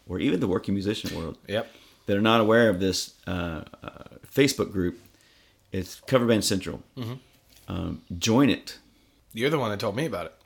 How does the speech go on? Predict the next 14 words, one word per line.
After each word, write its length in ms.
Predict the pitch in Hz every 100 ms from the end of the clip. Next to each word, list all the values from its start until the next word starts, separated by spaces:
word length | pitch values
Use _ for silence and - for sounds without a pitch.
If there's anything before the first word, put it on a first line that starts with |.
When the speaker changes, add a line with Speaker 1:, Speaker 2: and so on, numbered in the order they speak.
| - - -
Speaker 1:
If 200 | 101 107
not 240 | 127 143
for 100 | -
anything, 760 | 131 143 131 - 95 95 95 110
uh, 200 | - 95
just 240 | 87 107 -
to 60 | 107
listen 280 | 110 -
to 60 | 98
how, 400 | 98 95 95 92
uh, 240 | - 90 87
uh, 220 | - 90 90
Tony 240 | - 107 95
Clark 420 | - 98 92 -